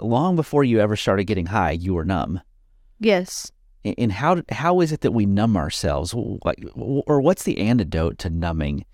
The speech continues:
Speaker 1: D-, do you see what I'm trying to get at? I don't know exactly what I'm asking
Speaker 2: I know
Speaker 1: here.
Speaker 2: exactly what you're saying, but I don't know how you would do that.
Speaker 1: Yeah. 'Cause it,
Speaker 2: Seriously, like, I don't
Speaker 1: because we do it so many ways. You know, like, we, we have a hard day at work, so we go home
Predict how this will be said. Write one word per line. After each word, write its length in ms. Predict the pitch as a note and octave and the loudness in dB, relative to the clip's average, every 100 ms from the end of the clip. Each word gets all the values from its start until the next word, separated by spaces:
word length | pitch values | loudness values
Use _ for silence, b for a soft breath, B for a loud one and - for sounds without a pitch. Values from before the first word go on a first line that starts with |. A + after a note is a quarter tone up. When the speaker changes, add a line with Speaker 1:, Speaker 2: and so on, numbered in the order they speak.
| b | b
Speaker 1:
D-, 80 | - - _ _ - - B2+ | -12 -12 _ _ -20 -18 -4
do 100 | D3 | 0
you 60 | |
see 160 | - F#3+ | 2 2
what 100 | E3+ | 2
I'm 60 | D3+ | 0
trying 200 | D3+ C3+ | 0 0
to 60 | |
get 140 | B2 C#3 | 2 2
at? 160 | C3 | 4
I 120 | B2+ D3+ | 4 4
don't 120 | D3+ | 2
know 120 | C3 | 2
exactly 360 | G#2 B2 B2 G#2 | 2 -2 -2 -2
what 120 | G2+ | -2
I'm 100 | F2 | -2
asking 200 | B2+ C#4 | 0 4
Speaker 2:
I 40 | |
know 140 | F4 B3+ | 4 4
Speaker 1:
here. 60 | |
Speaker 2:
exactly 360 | G3+ G#3 A#3+ G#3+ | 2 0 2 2
what 200 | F3+ F3+ | 0 -2
you're 80 | F#3+ | -4
saying, 360 | - G3 F#3+ F#3 | -2 0 0 0
but 100 | F#3 | 0
I 100 | B3+ | 0
don't 160 | G#3 | 0
know 80 | F#3+ | -2
how 160 | F3+ G3 | -2 -4
you 200 | G3 F3 | -4 -6
would 100 | E3+ | -4
do 140 | G3+ G3+ | -2 -2
that. 280 | D3 C#3 _ - | -4 -8 _ -4
Speaker 1:
Yeah. 240 | C#3 G#2 - _ _ _ - - | 0 0 -4 _ _ _ -20 -8
'Cause 120 | E3 | 0
it, 40 | |
Speaker 2:
Seriously, 420 | C4+ C#4+ - F#3+ F3 | 2 2 2 0 2
like, 260 | F3 F3+ | 0 0
I 120 | F#3+ | 0
don't 260 | A3 A#3+ - _ _ _ | 2 0 -2 _ _ _
Speaker 1:
because 200 | - D3 | -6 0
we 80 | D3+ | 2
do 160 | D3+ A#3 | 2 2
it 120 | - | 0
so 160 | - D3+ | 0 0
many 200 | B2 A2+ | 2 2
ways. 360 | D3+ A#2+ A2 | 2 2 0
You 60 | B2+ | 0
know, 140 | A2+ | 2
like, 240 | G#2+ G2+ C3 | 4 2 2
we, 180 | C#3+ - _ - | 0 0 _ -2
we 120 | C3 | 0
have 180 | C#3 E3 | 2 2
a 40 | |
hard 200 | B2+ C3+ C3+ | 2 2 4
day 140 | A#2 | 2
at 100 | - | 2
work, 300 | C#3+ B2+ - | 0 0 -2
so 140 | - | 0
we 80 | G#2 | 0
go 180 | G#2 C3+ | 4 4
home 400 | B2 A2+ G#2+ A2 | 4 2 4 2